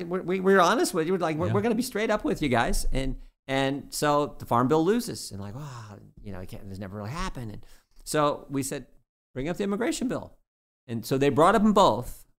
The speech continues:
Speaker 1: The bill they wanted got a hundred twenty-three votes. Paul Ryan had to vote. Normally the speaker doesn't vote, but Paul Ryan had to vote, so it get one twenty-three, I think was the number. One over, a, so just fifty percent plus one of, re-,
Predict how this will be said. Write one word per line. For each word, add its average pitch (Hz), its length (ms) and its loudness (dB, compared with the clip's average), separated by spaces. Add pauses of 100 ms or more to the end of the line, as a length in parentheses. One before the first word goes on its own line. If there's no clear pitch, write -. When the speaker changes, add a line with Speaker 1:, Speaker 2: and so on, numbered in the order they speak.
(500)
Speaker 1:
The 120 100 0
bill 190 240 4
they 190 160 6
wanted 147 280 4
got 120 160 4
a 110 60 2
hundred 139 260 -2
twenty-three 127 460 -4
votes. 98 260 -6
Paul 143 240 0
Ryan 131 200 2
had 110 180 -2
to 98 60 -6
vote. 104 260 -2
Normally 117 240 -2
the 95 80 -8
speaker 117 260 -10
doesn't 98 280 -6
vote, 95 280 -6
but - 140 -12
Paul 135 160 0
Ryan 120 180 2
had 110 160 -4
to 95 60 -6
vote, 101 400 -4
so 104 220 -4
it 101 120 -6
get - 160 -12
one 104 220 -6
twenty-three, 107 800 -8
I - 40 -20
think 104 200 -14
was 101 120 -12
the 101 60 -8
number. 101 360 -8 (240)
One 156 240 6
over, 131 280 6
a, 113 100 0 (140)
so - 180 -4
just 147 340 -8 (440)
fifty 202 260 -4
percent 147 420 -8
plus 147 280 -2
one 151 220 0
of, 110 120 -4
re-, 107 80 -8